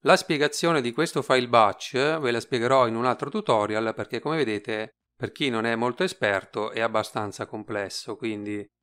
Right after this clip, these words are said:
io l'ho messo un po', come vedete ho messo degli spazi, per chi già si intende di batch potrà capire bene o male tutti i comandi che ho messo.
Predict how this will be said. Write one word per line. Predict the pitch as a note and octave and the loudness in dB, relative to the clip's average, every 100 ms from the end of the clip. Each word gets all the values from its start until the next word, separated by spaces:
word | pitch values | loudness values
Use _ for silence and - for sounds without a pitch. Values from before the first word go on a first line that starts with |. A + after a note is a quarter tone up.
| _ - | _ -2
io | D3 F3+ | 4 6
l'ho | E3 | 4
messo | C3+ C3 - C#3 | 4 2 0 -2
un | A#2+ - | -2 4
po', | D3 C#3 C3+ | 6 6 4
come | B2 | -2
vedete | B2 C3 B2+ | 0 0 -2
ho | |
messo | A#2 - | -4 -2
degli | A#2 B2+ | -4 -4
spazi, | A#2+ - C#3 C3 - - C3+ C3+ C3+ _ _ - | -6 0 4 4 2 -4 -4 -4 -6 _ _ -8
per | C3 | -6
chi | - C#3 | -4 -2
già | A2+ C#3 | 4 4
si | B2+ - | 4 -2
intende | A#2+ C#3 B2 A2+ | -4 0 0 -2
di | E3+ | -2
batch | C#3+ G#2+ G#2 - A#2 A2+ A2+ | 2 2 0 -6 -6 -6 -6
potrà | - A#2+ C3 A2+ | -8 -2 -2 0
capire | D#3+ - G#2+ G#2 A2 A2 _ _ _ | -2 -4 -6 -4 -6 -10 _ _ _
bene | B2 C3+ F#3 | 2 4 4
o | D3+ | 2
male | G#2+ G#2 G#2 G#2 - _ _ _ _ _ | 2 2 0 -4 -8 _ _ _ _ _
tutti | - D3 D3 | -10 -6 -4
i | B2+ | -2
comandi | A#2+ G#2+ G#2 G#2 | 0 0 -2 -6
che | G2+ A2 | -8 -8
ho | |
messo. | G#2 F#2+ - - G#2 G2+ | -8 -10 -10 -10 -10 -12